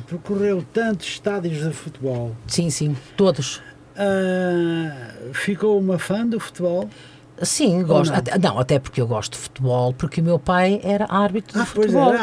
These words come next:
Speaker 1: árbitro de futebol.
Speaker 2: E, e sabe o que é que me acontecia? O meu paizinho, antes de sair, andava sempre, que o meu pai é do tempo das chuteiras em pitons.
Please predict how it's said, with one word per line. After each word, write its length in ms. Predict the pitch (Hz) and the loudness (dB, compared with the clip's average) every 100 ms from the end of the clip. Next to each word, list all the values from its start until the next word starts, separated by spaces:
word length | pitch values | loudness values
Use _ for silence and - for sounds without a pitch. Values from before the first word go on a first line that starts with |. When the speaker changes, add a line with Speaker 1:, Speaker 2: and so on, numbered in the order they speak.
| 202 | 2
Speaker 1:
árbitro 200 | 180 - | 0 -6
de 120 | - | -10
futebol. 280 | - 214 240 | -6 -2 0
Speaker 2:
E, 160 | 208 180 | 2 2
e 40 | |
sabe 240 | - 156 | 6 4
o 20 | 131 | 6
que 120 | 151 | 2
é 20 | |
que 100 | 135 | 2
me 100 | 127 | 0
acontecia? 580 | 131 165 - 302 262 160 | 2 0 0 0 0 2
O 20 | |
meu 160 | 135 123 | 2 2
paizinho, 460 | 135 135 151 147 | 2 2 2 2
antes 220 | 139 135 | 2 0
de 40 | - | 0
sair, 480 | 156 135 135 151 - | 2 4 2 -2 -4
andava 360 | 151 156 151 | 0 2 2
sempre, 280 | 143 151 123 | 0 0 -2
que 60 | - | 0
o 40 | |
meu 120 | 147 | 0
pai 200 | 135 151 | 2 2
é 40 | 151 | 2
do 140 | 143 | 0
tempo 400 | 131 156 160 165 | -2 0 0 0
das 200 | 143 156 | 0 0
chuteiras 640 | - 156 135 156 151 170 | 0 -2 0 2 4 4
em 160 | 160 165 | 4 2
pitons. 880 | - 156 - 156 151 160 185 - | 0 -4 0 0 2 2 -2 -8